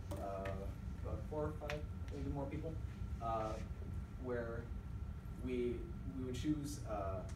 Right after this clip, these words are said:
an, an issue that we found in the world that we wanted to try to advocate for or even make change yourself for. So, uh, my group decided we wanted to focus on carbon emissions, and we titled it "Cherish or Perish,"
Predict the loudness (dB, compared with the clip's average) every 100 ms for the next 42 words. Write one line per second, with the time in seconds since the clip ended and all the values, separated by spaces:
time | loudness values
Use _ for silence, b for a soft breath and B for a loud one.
0 | -2 -2 0 2 2 2 2 0 -4 -4
1 | -2 -2 0 0 0 0 2 2 2 2
2 | 2 2 0 0 0 -2 -2 -2 0 2
3 | 2 0 -2 -2 -2 -2 -2 0 2 2
4 | 2 4 2 2 -2 0 2 4 4 4
5 | 2 2 0 0 -2 -2 0 0 2 2
6 | 2 0 -2 -2 -2 -2 -2 -2 0 0
7 | -2 -2 6 6 6 0 -2 0 2 2
8 | 2 2 0 -2 0 2 4 2 0 0
9 | 4 4 2 0 2 2 0 0 0 2
10 | 2 0 -4 -2 0 0 0 0 0 2
11 | 2 2 0 0 0 -2 -2 -4 -2 -2
12 | 0 0 -2 -2 -2 -2 -2 -2 -2 -2
13 | -2